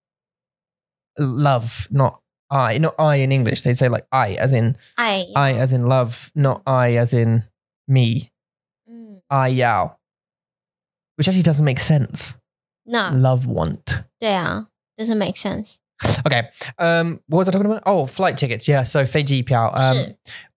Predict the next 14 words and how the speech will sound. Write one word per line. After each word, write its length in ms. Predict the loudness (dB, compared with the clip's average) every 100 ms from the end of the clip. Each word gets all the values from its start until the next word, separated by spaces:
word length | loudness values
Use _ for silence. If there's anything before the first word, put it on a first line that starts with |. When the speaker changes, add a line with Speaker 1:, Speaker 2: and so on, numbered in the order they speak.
| -2
Speaker 1:
our 160 | -2
tickets. 640 | 0 0 0 -2 0 2 2 2
Um, 300 | 0 0 -6
we, 200 | -2 0
we 160 | 0 0
got 220 | 0 2
the 100 | 2
ref-, 300 | 2 0 0
obviously 340 | 2 2 2
we 280 | 4 4 2 -4 _ _ _ _ _ _ _ _ _ _ _ 0
asked 300 | 0 0 0
for 80 |
the 100 | 0
refund 680 | 2 4 4 2 2 0 -2